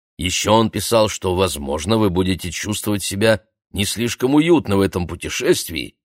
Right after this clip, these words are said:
и просил приглядывать за вами". Как любезно с его стороны.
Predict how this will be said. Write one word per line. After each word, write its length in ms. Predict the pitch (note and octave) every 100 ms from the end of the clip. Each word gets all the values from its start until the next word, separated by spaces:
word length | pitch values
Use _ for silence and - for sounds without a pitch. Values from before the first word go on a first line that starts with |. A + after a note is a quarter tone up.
| _ _ -
и 100 | F#2+
просил 520 | E2+ D#2+ - A#2 A#2
приглядывать 760 | G2 A#2 G2+ D#2+ - C#3 C#3
за 160 | A#2+ C#3+
вами". 380 | C#3 C3+ - _ _ _ _ _ _ _ _
Как 240 | G#2+ -
любезно 480 | G2+ F2+ F#2 F#2 F#2
с 140 | -
его 120 | G2 F#2
стороны. 540 | - F#2 F#2 E2+ D#2